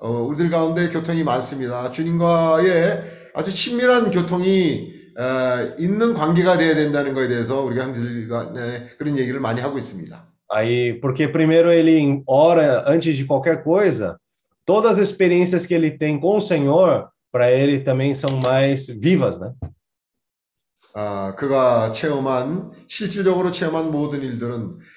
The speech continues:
Speaker 1: 항상 모든 일에 앞서서 먼저 기도를 하고 그, 그런 가운데 결정을 했을 때 많은 살아있는 체험들을 하게 됐다고 말했습니다.
Speaker 2: E por isso também a sua fé é mais fortalecida.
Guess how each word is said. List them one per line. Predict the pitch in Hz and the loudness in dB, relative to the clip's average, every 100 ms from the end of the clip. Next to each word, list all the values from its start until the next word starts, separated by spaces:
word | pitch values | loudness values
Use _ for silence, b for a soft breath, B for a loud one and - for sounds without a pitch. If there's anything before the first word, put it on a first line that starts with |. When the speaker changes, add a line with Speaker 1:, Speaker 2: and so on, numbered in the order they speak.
| B | B
Speaker 1:
항상 | 196 202 208 175 101 - B - | -2 2 2 2 -4 -10 B -12
모든 | 143 202 233 254 | 2 4 4 2
일에 | 240 233 | 2 4
앞서서 | 208 170 165 135 151 156 - | 4 2 0 0 0 0 -2
먼저 | 131 131 131 131 | -4 0 0 -2
기도를 | - 170 180 185 160 | -2 0 2 4 2
하고 | 156 147 151 160 170 B B B | 0 2 4 2 0 B B B
그, | - 185 202 196 | 0 4 4 4
그런 | 190 220 233 | 4 4 4
가운데 | 208 185 180 175 185 170 | 4 4 2 2 0 0
결정을 | 156 - 151 147 | -2 0 -2 0
했을 | 143 139 120 | -2 -6 -8
때 | 127 131 151 B B B - | -6 -4 -6 B B B -2
많은 | 156 208 233 240 226 147 | 0 2 4 4 2 0
살아있는 | - - 233 240 254 247 | -4 0 2 2 2 -2
체험들을 | 214 208 185 175 190 165 - - - | 0 0 0 0 0 0 -6 -16 -8
하게 | 170 165 | -2 2
됐다고 | 139 139 131 147 | 2 0 0 0
말했습니다. | 147 98 95 87 76 - _ _ _ - | 0 -2 -6 -12 -16 -18 _ _ _ -10
Speaker 2:
E | 110 | -8
por | 120 117 | -4 -2
isso | 117 - | -4 -4
também | 135 120 123 131 | -4 -2 0 0
a | |
sua | 127 151 131 | 0 0 0
fé | - 139 160 185 123 | 0 2 4 4 2
é | 127 | 0
mais | 117 185 214 | 2 2 2
fortalecida. | 175 127 107 95 - 87 82 | -2 -2 -4 -6 -10 -14 -14